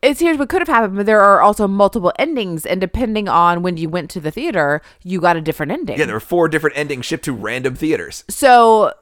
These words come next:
Speaker 1: but when you watch it on video, you see all of them.
Speaker 2: Yes. So that, that'll never be a thing again.
Speaker 1: No.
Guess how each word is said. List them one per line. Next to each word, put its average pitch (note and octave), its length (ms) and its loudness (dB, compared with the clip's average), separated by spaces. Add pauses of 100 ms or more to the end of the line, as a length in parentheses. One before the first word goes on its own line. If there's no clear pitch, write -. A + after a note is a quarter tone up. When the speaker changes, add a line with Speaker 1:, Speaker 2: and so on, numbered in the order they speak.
(100)
Speaker 1:
but G3+ 320 4
when A#3 200 2
you G#3+ 140 0
watch G3+ 380 2
it F3+ 300 4
on D#3 200 0
video, C3+ 600 -2
you F3+ 160 -6
see - 240 -6
all D3+ 240 2
of - 80 -8
them. - 380 -12 (200)
Speaker 2:
Yes. - 440 -12 (100)
So A2 160 -12
that, B2+ 160 -4
that'll F3 200 0
never B2 320 -2
be G2 140 -6
a E2+ 60 -12
thing E2+ 240 -16
again. D#2+ 380 -18 (160)
Speaker 1:
No. F3 220 -4